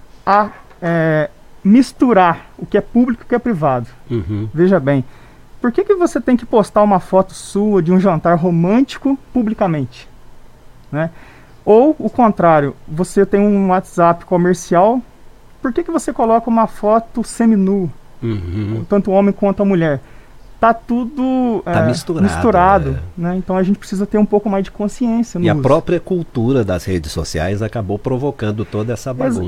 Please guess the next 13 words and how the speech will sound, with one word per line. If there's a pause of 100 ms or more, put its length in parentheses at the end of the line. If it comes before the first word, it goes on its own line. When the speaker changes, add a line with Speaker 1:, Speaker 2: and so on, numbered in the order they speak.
(120)
Speaker 2:
né?
Speaker 1:
exatamente,
fomos
induzidos. (180)
Por
exemplo,
a
Lei
Geral
de
Proteção
de
Dados,